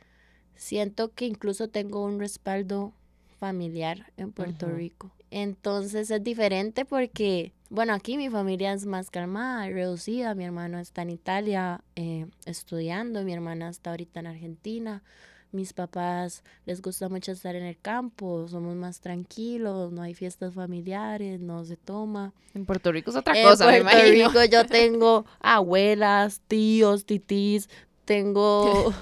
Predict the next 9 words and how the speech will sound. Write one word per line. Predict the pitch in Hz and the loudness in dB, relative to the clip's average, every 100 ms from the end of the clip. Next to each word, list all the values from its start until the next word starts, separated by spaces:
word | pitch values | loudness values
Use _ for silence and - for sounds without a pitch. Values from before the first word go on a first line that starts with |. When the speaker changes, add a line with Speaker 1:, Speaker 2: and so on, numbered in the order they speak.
| - | -10
Speaker 2:
<laughs> | 240 220 | -10 -2
Speaker 1:
tengo | 233 226 214 | 0 2 0
sobrinos, | 208 220 208 202 208 220 226 226 220 214 202 | 2 2 4 6 6 6 4 2 2 0 0
tengo | 220 226 220 202 196 | 0 2 2 0 0
primos, | - 226 226 233 233 220 214 | -2 2 2 2 2 2 0
tengo | - 214 220 233 226 _ _ | -2 0 2 0 0 _ _
de | - 208 | -4 -4
todo. | 202 196 208 220 | -2 -2 0 0
Entonces, | 220 196 196 196 202 | 0 -2 -2 -2 -4